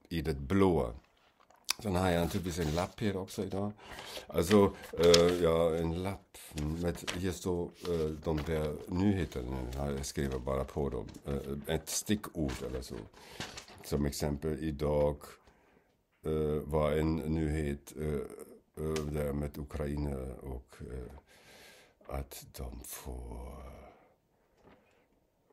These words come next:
åka, mm, gratis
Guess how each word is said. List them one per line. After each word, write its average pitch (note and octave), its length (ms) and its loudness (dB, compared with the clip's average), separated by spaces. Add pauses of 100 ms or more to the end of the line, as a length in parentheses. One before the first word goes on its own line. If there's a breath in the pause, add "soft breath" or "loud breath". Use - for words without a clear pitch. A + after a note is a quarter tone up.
(100)
åka, C2 520 -8 (680)
mm, C2+ 640 -12 (520)
gratis C#2+ 1120 -8